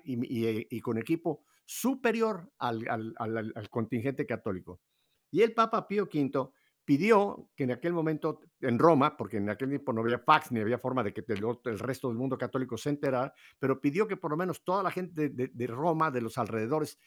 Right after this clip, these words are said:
y que los soldados que iban a combatir en esta, en esta, eh, batalla, rezaran el Santo Rosario. Y se dio la famosa batalla de Rosario, la, perdón, la famosa batalla de Lepanto, mil quinientos setenta y uno,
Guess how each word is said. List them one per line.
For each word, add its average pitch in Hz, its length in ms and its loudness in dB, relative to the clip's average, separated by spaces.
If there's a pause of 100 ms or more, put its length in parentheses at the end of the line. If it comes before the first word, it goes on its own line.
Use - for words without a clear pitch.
(160)
y 143 120 0
que 143 120 0
los 131 140 -2
soldados 165 480 0
que 180 80 0
iban 180 160 2
a 127 80 -2
combatir 151 460 -2
en 117 120 0
esta, 123 380 0
en 98 240 -4
esta, 113 480 -2
eh, 87 40 -10 (280)
batalla, 117 480 0 (440)
rezaran 175 540 2
el 127 120 0
Santo 139 300 -4
Rosario. 90 580 -6 (680)
Y 135 80 -2
se 143 160 4
dio 196 160 4
la 214 120 0
famosa 190 360 -2
batalla 175 420 0
de 156 140 -2
Rosario, 143 600 -6 (140)
la, 120 240 -6
perdón, 143 300 0
la 131 80 2
famosa 147 360 -2
batalla 147 340 0
de 131 80 2
Lepanto, 117 420 0
mil 147 160 0
quinientos 143 400 -4
setenta 110 460 -4
y 135 60 0
uno, 107 320 0